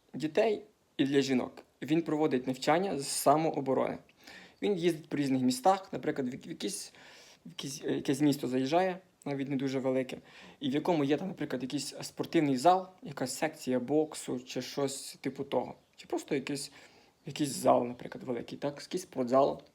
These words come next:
І там організовує, напевно, годину отаку секцію самооборони для дітей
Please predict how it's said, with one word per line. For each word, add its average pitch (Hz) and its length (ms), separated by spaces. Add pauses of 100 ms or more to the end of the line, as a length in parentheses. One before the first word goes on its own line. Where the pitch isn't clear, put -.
(360)
І 254 60
там 208 160
організовує, 156 460
напевно, 135 320
годину 165 380 (380)
отаку - 280
секцію 160 520
самооборони 131 680 (260)
для 131 480
дітей - 520